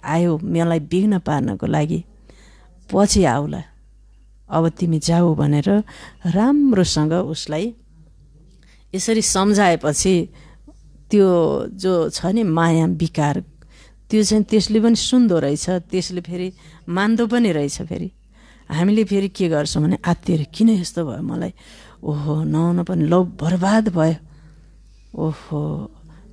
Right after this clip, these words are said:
भनेर हामी झन् आत्तियौँ र झन् त्यो विचार, विचारसँग झन् हामी अत्तालियौँ भने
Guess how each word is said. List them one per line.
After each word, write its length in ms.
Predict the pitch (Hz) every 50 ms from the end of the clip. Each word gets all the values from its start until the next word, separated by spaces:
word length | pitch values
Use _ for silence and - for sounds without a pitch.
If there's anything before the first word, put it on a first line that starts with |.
| -
भनेर 280 | - 151 160 165 175 175
हामी 280 | 160 156 170 196 180 - -
झन् 240 | 165 - 170 196 226 - - - -
आत्तियौँ 640 | 185 190 - - - 233 240 240 247 254 247 202
र 180 | 180 185 185 190
झन् 320 | 170 - 147 165 196 208
त्यो 140 | 196 - 202
विचार, 420 | 185 185 196 185 - 185 180 - - - - - - - - -
विचारसँग 640 | 165 170 170 - 220 220 220 185 - - 175 175 180
झन् 300 | 175 170 165 165 170 180
हामी 240 | 160 147 151 160 156
अत्तालियौँ 680 | - - 160 - - 185 190 196 196 202 196 190 170
भने 300 | 156 151 170 190 208